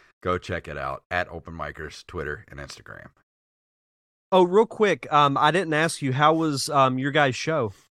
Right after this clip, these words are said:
Speaker 2: on
Speaker 1: Oh,
Speaker 2: Friday?
Speaker 1: it went fantastic. It could not have gone any better. The place was packed. Everybody was there to see some comedy. We both killed it,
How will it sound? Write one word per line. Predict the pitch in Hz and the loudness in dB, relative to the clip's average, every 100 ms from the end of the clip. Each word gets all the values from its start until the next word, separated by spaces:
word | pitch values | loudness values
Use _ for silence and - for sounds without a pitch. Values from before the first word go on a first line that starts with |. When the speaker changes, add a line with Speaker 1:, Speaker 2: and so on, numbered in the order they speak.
| _ | _
Speaker 2:
on | 123 120 | -4 0
Speaker 1:
Oh, | 180 | 2
Speaker 2:
Friday? | 113 95 98 - | 2 0 -8 -8
Speaker 1:
it | 98 151 - | -2 -2 -2
went | 131 156 | -4 -4
fantastic. | - 101 107 120 113 - 82 92 - 71 - | -6 -4 -2 -4 -6 -6 -4 -4 -6 -14 -10
It | 101 101 | -10 -8
could | 90 | -6
not | 90 90 90 | -2 -2 -2
have | 98 80 | -6 -6
gone | 90 90 85 85 _ _ _ _ - | -4 -4 -4 -8 _ _ _ _ -6
any | 98 107 127 | -2 -2 -2
better. | 107 92 95 92 - _ - | 0 2 2 0 -6 _ -18
The | |
place | 80 107 98 - | -8 -4 -4 -6
was | 82 - | -14 -12
packed. | - 107 110 107 - _ _ _ _ - | -6 -2 -2 -4 -12 _ _ _ _ -6
Everybody | 98 104 101 101 98 98 | -2 -2 -2 -4 -4 -4
was | 98 78 | -6 -4
there | 101 101 | -2 -2
to | 104 - | -4 -10
see | 127 107 | -8 -8
some | 80 | -10
comedy. | 71 113 117 117 113 110 - _ _ _ _ _ - | -8 -2 0 0 -2 -4 -10 _ _ _ _ _ -14
We | 85 95 120 | -10 -2 -2
both | 107 117 113 | 2 2 0
killed | - 127 120 117 | -2 0 0 0
it, | 120 | -2